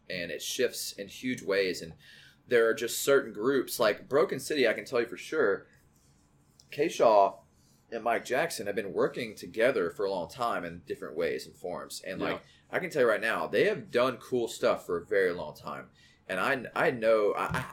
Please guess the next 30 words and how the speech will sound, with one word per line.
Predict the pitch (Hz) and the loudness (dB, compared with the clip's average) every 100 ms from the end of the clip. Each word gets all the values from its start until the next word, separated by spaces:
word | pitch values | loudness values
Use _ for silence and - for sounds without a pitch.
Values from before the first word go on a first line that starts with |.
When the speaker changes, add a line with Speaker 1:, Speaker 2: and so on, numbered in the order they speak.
| - | -4
Speaker 1:
there | 127 | 0
has | 120 151 139 - | 0 0 -2 -2
to | |
be | - 110 | -6 -6
some | 95 - 107 | -6 -10 -4
frustration | 117 101 110 107 - | -4 -2 -2 -4 -4
on | 87 | -4
their | 110 | -4
part | 139 90 87 | -2 -2 0
as | 90 | -2
designers | 98 95 90 92 92 | -6 -6 -4 -4 -8
when | 101 | -8
they | 92 98 | -4 -2
weren't | 101 98 - | -2 -4 -2
getting | 104 98 | 0 0
maybe | 98 92 | -4 -8
credit | - - 117 131 - | -10 -2 2 2 -2
for | - | -6
what | 95 90 | -6 -2
they | 92 | -4
were | 87 | -4
doing, | 87 90 85 85 - - - - | -6 -8 -10 -12 -18 -18 -20 -12
you | 98 | -6
know? | 95 101 - _ _ _ | -2 -4 -4 _ _ _
And | 104 104 | -6 -2
then | 107 107 - | -2 -4 -6
all | 104 117 | 0 0
of | 101 | 0
a | |
sudden, | - 147 156 131 | 0 2 4 0